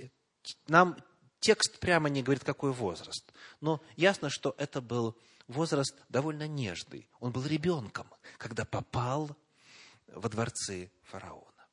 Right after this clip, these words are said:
И вот теперь попытайтесь представить себя на месте этого младенца, который вырос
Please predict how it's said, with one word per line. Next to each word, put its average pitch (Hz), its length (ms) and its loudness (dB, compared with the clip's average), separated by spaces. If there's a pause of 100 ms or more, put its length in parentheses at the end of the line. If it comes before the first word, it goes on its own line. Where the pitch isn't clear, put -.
(760)
И 113 80 -8
вот 135 120 -2
теперь 113 560 -8 (960)
попытайтесь - 420 -4
представить 110 480 -8
себя - 220 -10
на 95 160 -6
месте 143 480 -6 (280)
этого 120 280 -6
младенца, 123 840 -4 (1300)
который 175 540 4 (260)
вырос 156 400 2